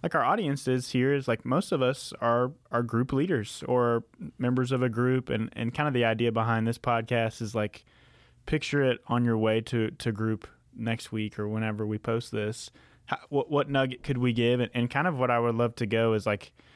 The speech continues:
um, we're always needing more coaches because God has blessed Abundant Life and our group's ministry. And so it's growing, like, at a really quick rate. And so there is such a need, um, to have people that are gonna shepherd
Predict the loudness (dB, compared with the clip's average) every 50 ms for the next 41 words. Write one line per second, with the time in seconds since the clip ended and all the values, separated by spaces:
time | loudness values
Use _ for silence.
0 | -20 -20 _ _ _ _ -20 -20 _ -4 0 0 2 2 2 0 0 0 -2 -2
1 | 0 0 0 2 2 2 0 0 2 2 2 2 2 2 0 -2 -4 -8 _ _
2 | -6 -2 0 0 0 0 0 -2 0 0 -4 -6 -6 -6 -4 -2 -2 -2 0 -2
3 | -2 -2 0 0 2 2 2 0 -2 -4 -4 -4 -2 2 2 2 2 2 0 -6
4 | -14 -18 -18 -10 -4 -4 -2 0 0 0 0 0 0 0 0 0 0 -2 -4 -4
5 | -2 -2 -2 -2 -2 -4 -2 -2 -2 0 0 0 -2 -2 -2 -2 -2 -2 -2 -2
6 | -2 -4 -4 -2 0 2 2 2 0 -2 -4 _ _ -2 0 0 0 -2 -8 -20
7 | _ _ _ _ _ _ _ _ -2 0 0 0 0 0 2 2 2 0 0 0
8 | -2 -2 0 0 0 2 2 0 -2 -2 -4 -4 -4 -2 0 0 2 2 2 0
9 | -4 _ -20 -20 -20 -20 -20 -20 _ -2 -2 0 0 0 0 -2 -2 0 0 -2
10 | -2 0 -2 -2 0 0 0 0 0 0 -2 -4 -8 _ _ -20 -20 -20 -20 -20
11 | _ _ _ _ -4 -2 0 0 2 0 0 -2 -4 -6 -8 -8 -4 -2 -2 0
12 | 0 0 0 2 2 0 -2 -4 -8 -16 _ _ -10 -4 -2 -2 -2 0 0 0
13 | 2 0 0 0 2 2 2 2 0 0 -2 -2 -4 -2 -2 -2 -2 0 0 -2
14 | -2 -2 -4